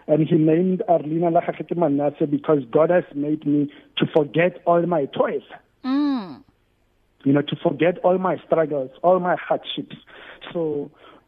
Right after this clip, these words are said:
Speaker 1: so you, you, you know, uh, if we want this Kairos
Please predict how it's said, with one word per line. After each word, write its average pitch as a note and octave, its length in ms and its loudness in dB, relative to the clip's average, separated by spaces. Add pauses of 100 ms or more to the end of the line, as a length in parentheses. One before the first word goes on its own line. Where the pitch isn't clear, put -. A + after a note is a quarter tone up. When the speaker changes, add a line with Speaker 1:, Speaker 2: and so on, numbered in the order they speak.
(220)
Speaker 1:
so D3+ 440 2 (260)
you, E3+ 240 2
you, D#3+ 220 -6
you D#3+ 140 4
know, E3+ 300 2 (100)
uh, E3+ 240 4
if A3 140 4 (100)
we G3 200 4
want G3 460 0
this E3+ 160 2 (140)
Kairos F3 380 -2